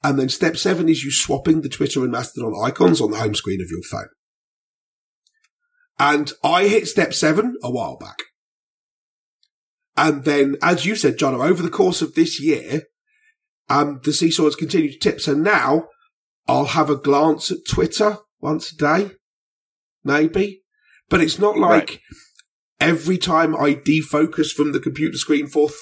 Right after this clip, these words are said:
Speaker 1: three seconds, I look at Twitter to see what's on. <laughs>
Speaker 2: <laughs>
Speaker 1: Um, and some people never make it that far, and that's fine. They never, never supposed to.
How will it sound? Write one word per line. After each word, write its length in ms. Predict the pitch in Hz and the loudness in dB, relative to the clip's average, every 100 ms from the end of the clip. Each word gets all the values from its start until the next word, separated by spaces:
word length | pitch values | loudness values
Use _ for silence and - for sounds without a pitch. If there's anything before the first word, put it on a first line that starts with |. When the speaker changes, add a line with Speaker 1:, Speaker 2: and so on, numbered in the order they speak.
| - | -8
Speaker 1:
three 340 | 139 185 190 | -2 0 2
seconds, 600 | 180 269 247 - 127 143 | 2 2 2 0 -2 -2
I 80 | 139 | 0
look 300 | 143 151 156 | 2 2 -2
at 60 | - | -2
Twitter 240 | 143 135 | -2 -2
to 40 | 135 | -4
see 180 | - 123 | -4 -4
what's 200 | 123 - | -4 -6
on. 180 | 117 104 | -6 -6
<laughs> 640 | - 175 190 185 - - - _ _ - | -6 -2 0 0 0 -2 -6 _ _ -6
Speaker 2:
<laughs> 1500 | 117 101 156 - 147 117 - 127 - - 104 - 101 95 - 95 - - - - 101 _ _ - - - | -4 -2 -2 0 0 0 0 -2 -2 -6 -8 -6 -6 -6 -8 -10 -8 -12 -10 -10 -12 _ _ -20 -8 0
Speaker 1:
Um, 280 | 147 117 - - - - - | 2 0 -4 -12 -20 -16 -2
and 240 | 202 233 | -2 0
some 420 | - - 202 302 320 | -4 -4 0 2 2
people 300 | 311 277 202 | 0 -2 -2
never 240 | 233 262 | 2 2
make 200 | 262 269 | 2 0
it 60 | 269 | 0
that 160 | 214 | 0
far, 320 | 214 226 220 226 | 0 0 2 0
and 100 | 220 | -2
that's 200 | - 226 | 0 -2
fine. 300 | - - 339 | 0 -2 -2
They 160 | 131 143 | -4 -4
never, 340 | 165 180 180 - _ _ | -2 -2 -4 -6 _ _
never 280 | - 170 190 | -4 -2 -2
supposed 520 | 180 202 - 277 - | -4 -4 0 0 0
to. 80 | - | -4